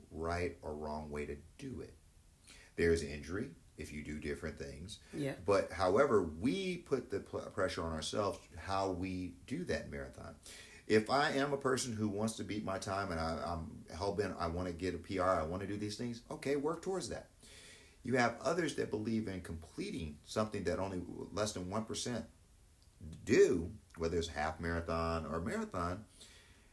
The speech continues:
Speaker 1: it's about the completion of it. One of the things I've coined, uh, you know, I started the group Boppers, Back of the Pack Partiers.
Speaker 2: Mm-hmm.
Speaker 1: Why I did that is because I realized that, uh, one,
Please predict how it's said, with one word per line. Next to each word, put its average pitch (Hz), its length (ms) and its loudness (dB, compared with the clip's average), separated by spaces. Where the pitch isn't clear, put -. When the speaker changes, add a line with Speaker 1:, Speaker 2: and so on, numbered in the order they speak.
Speaker 1:
it's 104 120 2
about 107 280 4
the 107 60 -6
completion 92 560 -2
of - 120 -8
it. - 120 -16
One 104 180 4
of 120 120 2
the 127 60 2
things 110 280 4
I've 135 380 0
coined, 101 500 -2
uh, 82 240 0
you 85 140 -4
know, 82 220 2
I 92 80 0
started 80 380 0
the 78 120 -8
group 82 240 -2
Boppers, - 400 0
Back 73 180 -8
of - 40 -10
the 82 80 -6
Pack 82 300 -2
Partiers. - 520 -2
Speaker 2:
Mm-hmm. 160 240 -4
Speaker 1:
Why 113 380 6
I 123 60 4
did 135 260 6
that 147 220 2
is 107 80 -4
because 110 340 0
I 98 100 -2
realized 117 640 2
that, 107 200 2
uh, 98 280 4
one, 127 480 2